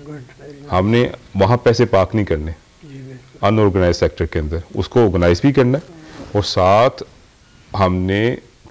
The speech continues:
Speaker 2: plots को, ज़मीन को develop करना है। वहाँ hospitals बनाने, वहाँ schools बनाने, वहाँ universities बनानी, वहाँ, अ,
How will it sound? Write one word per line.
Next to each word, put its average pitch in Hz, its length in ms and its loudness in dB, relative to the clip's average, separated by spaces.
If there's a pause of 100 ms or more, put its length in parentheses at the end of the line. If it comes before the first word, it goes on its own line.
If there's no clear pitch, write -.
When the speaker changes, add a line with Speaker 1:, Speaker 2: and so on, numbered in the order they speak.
Speaker 2:
plots 98 360 4
को, 101 440 0 (140)
ज़मीन 95 460 0
को 113 140 0
develop 98 520 2
करना 80 220 -4
है। - 180 -20 (540)
वहाँ 104 100 0
hospitals 104 480 0
बनाने, 85 300 -4
वहाँ 101 160 0
schools 110 360 0
बनाने, 92 300 0
वहाँ 98 140 2
universities 107 460 0
बनानी, 87 440 -2
वहाँ, 98 320 2
अ, - 40 -14